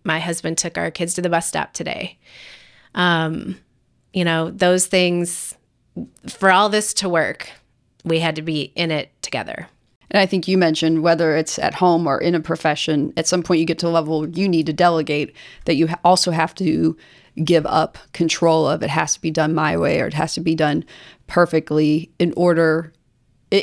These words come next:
Speaker 2: and you ha-, you have to figure out, I guess, where, what sword to die on or fall on.
Speaker 1: Yeah. And,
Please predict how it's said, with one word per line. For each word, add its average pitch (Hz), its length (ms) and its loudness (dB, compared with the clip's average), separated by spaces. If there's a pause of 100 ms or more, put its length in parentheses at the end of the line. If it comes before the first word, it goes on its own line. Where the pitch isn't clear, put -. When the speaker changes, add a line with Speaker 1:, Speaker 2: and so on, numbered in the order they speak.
Speaker 2:
and 220 100 2
you 233 120 4
ha-, 240 120 6
you 170 300 0
have 233 120 4
to 226 60 -6
figure 202 220 0
out, 170 140 4
I 165 80 -2
guess, 165 180 -4 (220)
where, 160 600 -2 (200)
what 170 140 0
sword 156 200 -4
to 147 60 -10
die 135 260 -4
on 160 240 -6 (400)
or 180 80 -6
fall - 260 -4
on. - 100 -10 (200)
Speaker 1:
Yeah. 277 400 4 (220)
And, 240 400 4